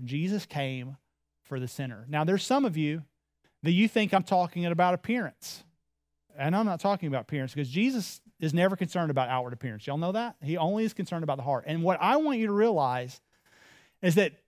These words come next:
you might look like you've got it all together, but you know on the inside that you're a sinner and Jesus is pursuing you.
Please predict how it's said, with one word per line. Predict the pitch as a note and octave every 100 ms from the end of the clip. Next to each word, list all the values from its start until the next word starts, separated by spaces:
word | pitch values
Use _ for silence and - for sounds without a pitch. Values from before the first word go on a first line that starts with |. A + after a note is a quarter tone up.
| _ _
you | D3+ B3 D#4+
might | C4+ A#3
look | G#3 A#3 -
like | G3 -
you've | G3+ F3+
got | G3
it | F#3+
all | F3
together, | E3+ D3+ F3+ F3 C#3+
but | C3+ C3
you | G3+
know | G#3 F3
on | D#3
the | D3 E3
inside | F#3+ - C3+ B2 B2+ B2 A2 _ _ _ _ C#3+
that | C#3
you're | D#3+
a | C#3+
sinner | - E3+ A2+ F2 _ _ _ _ _ _ _ _ _ -
and | C3+
Jesus | A#2+ D#3 C3+ A2+
is | A#2
pursuing | - - - A#2+ F2+
you. | C2+